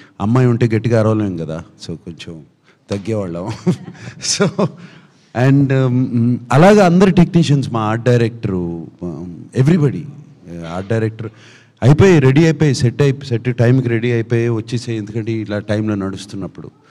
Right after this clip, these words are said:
అందరూ అలాగే. And మా, uh, Sasi, um, uh, uh, he నాకు మంచి స్లాంగ్లో అతను, "మన నువ్వు ఒకసారి dialogue చెప్పాయా?" అంటే తను డై-, dialogue చెప్పేవాడు. So, uh, చక్కగా అనేవాడిని, లేదు సక్కగా అన-, అనాలి అనేవాడు.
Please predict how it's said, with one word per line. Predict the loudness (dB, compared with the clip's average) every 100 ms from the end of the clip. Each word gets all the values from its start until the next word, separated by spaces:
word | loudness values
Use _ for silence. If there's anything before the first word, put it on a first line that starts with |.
| -20 -20 -20 -10
అందరూ | -2 0 2
అలాగే. | 2 0 0 -2
And | -2 -2
మా, | -2 -2 -6 -8 -10
uh, | -10 -10 -10 -12
Sasi, | -4 -4 -2 -2 -2 -4 -10 -20 -20 -20 _ _ -8
um, | -6
uh, | -4
uh, | -6 -6 -6 -8 -8 -10 -12 -10 -12 -12 -6
he | -4 -4 -4
నాకు | -6 -6 -6 -6 -8 -12 -18 _ _ -2
మంచి | -2 -2
స్లాంగ్లో | -4 0 2 4 4 4
అతను, | 4 2 2 2
"మన | 0 0
నువ్వు | 2 2
ఒకసారి | 4 2
dialogue | 2 4 2 2
చెప్పాయా?" | -2 -2 -2 -4 -10 -20 -14 -6
అంటే | -4
తను | -2 -2
డై-, | -2 0
dialogue | 0 0 0 -4
చెప్పేవాడు. | -4 -4 -4 -6 -10 -16 -20 _ -20 -14
So, |
uh, | -12 -12 -14 -16 -18 -20 -20 _ _ -12
చక్కగా | -10 -10 -4 -4 -2 0 2
అనేవాడిని, | 2 2 0 0
లేదు | 0 0
సక్కగా | -2 -2 -2 -4 -2 -2
అన-, | -2 -4 -6
అనాలి | -6 -4 -4
అనేవాడు. | -6 -4 -6 -8